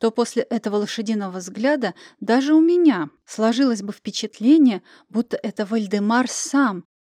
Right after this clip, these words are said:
против воли животного и своих эгоистичных побуждений, схватил лошадку и давай таскать на себе. Ага. "Кажется, последняя кружка браги была лишней", пробормотал один из дуалов, протирая глаза.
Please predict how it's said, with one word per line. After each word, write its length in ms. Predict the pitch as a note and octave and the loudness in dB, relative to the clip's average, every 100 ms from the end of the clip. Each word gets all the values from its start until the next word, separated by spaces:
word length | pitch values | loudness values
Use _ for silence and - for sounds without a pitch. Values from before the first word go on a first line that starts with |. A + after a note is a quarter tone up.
| _ | _
против 520 | - C4+ C#4 - - | 2 2 2 -2 -4
воли 240 | A#3+ C4 G#3+ | 2 2 2
животного 720 | F#3+ F3 G3 C#4+ A#3+ G3 E3+ - _ _ | -4 -4 -2 -2 -2 -4 -6 -10 _ _
и 100 | F#3 | -12
своих 420 | - F#3 G#3 G#3 - | -8 -2 -2 -2 -8
эгоистичных 920 | G#3 F#3+ A#3 - - B3+ - - F3 | -6 0 0 -2 -4 -4 -4 -8 -10
побуждений, 880 | - E3 F3+ E3 D3+ F#3 D4+ B3 F3 - - | -10 -8 -8 -8 -4 4 6 6 2 -8 -20
схватил 560 | - - G3 G3+ A3+ G3 | -18 -2 -2 0 -2 -2
лошадку 720 | F3+ E3 G3+ C4 - A#3 - _ | -2 -2 0 0 0 -2 -2 _
и 100 | F#3 | -4
давай 380 | F#3+ E3+ G3 B3+ | -4 -2 -2 -2
таскать 500 | A3 - - F#3+ - | -4 -8 -6 -6 -6
на 100 | G3 | -10
себе. 460 | - G3+ F3 D#3+ - - | -8 -8 -8 -10 -14 -12
Ага. 420 | F#3 D#3 A3 B3 _ _ _ _ _ _ _ _ _ _ _ | -10 -4 -2 -4 _ _ _ _ _ _ _ _ _ _ _
"Кажется, 480 | - F#3+ F#3 G3 - | -10 -6 -4 -6 -6
последняя 680 | G3 G#3 G#3 G3 F#3 E3+ G3+ | -4 -4 -2 -4 -4 -4 -6
кружка 440 | G3 F#3 F3+ - | -6 -8 -8 -8
браги 380 | G3+ F#3 F3+ E3+ | -6 -4 -4 -4
была 320 | F3+ F3+ F3+ | -6 -4 -4
лишней", 600 | G3+ F3 - - D#3+ B2+ _ _ _ _ _ _ _ F#3 | -4 -6 -10 -10 -10 -12 _ _ _ _ _ _ _ -8
пробормотал 600 | E3+ F#3 F3+ F3+ F3+ E3+ | -4 -4 -4 -6 -6 -6
один 260 | E3 E3+ | -6 -6
из 120 | E3 | -8
дуалов, 460 | E3+ F#3+ B3 B3+ - _ | -6 -2 -2 -4 -10 _
протирая 480 | - F3 E3+ F#3 F#3 | -8 -6 -6 -6 -6
глаза. 400 | F#3 F3 E3 | -8 -10 -12